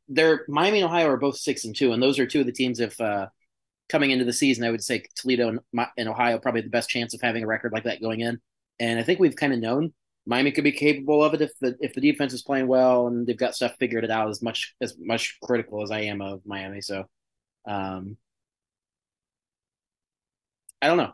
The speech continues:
It's, this, this should be a relatively easy Ohio dub, but their offense hasn't been getting the job done. So, uh, I don't know. It's, it's, it's a weird, it's a weird game. I'm not, like, excited for it.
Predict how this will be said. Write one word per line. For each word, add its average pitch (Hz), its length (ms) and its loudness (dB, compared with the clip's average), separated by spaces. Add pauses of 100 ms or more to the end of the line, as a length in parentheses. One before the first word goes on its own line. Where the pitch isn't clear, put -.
It's, - 280 -2
this, - 280 -6
this 147 180 0 (140)
should 170 340 4
be 147 260 4 (760)
a 147 400 2 (380)
relatively 127 880 0 (560)
easy 135 400 4
Ohio 120 320 0 (600)
dub, 127 380 0
but 131 320 -2
their 120 420 -2
offense 123 440 0
hasn't 135 200 0
been 151 120 0
getting 160 200 0
the 151 60 -2
job 147 240 0
done. 147 260 -2
So, 101 460 -4 (920)
uh, 95 360 -10 (1800)
I 147 40 0
don't 147 60 2
know. 104 100 2
It's, 107 120 -4
it's, 135 140 -2
it's 127 160 -4
a 127 40 0
weird, 104 180 2
it's 101 140 -4
a 123 40 0
weird 131 140 4
game. 120 120 2
I'm 110 120 -2
not, 127 200 -2
like, 120 200 0
excited 107 580 -2
for 90 200 -8
it. - 80 -18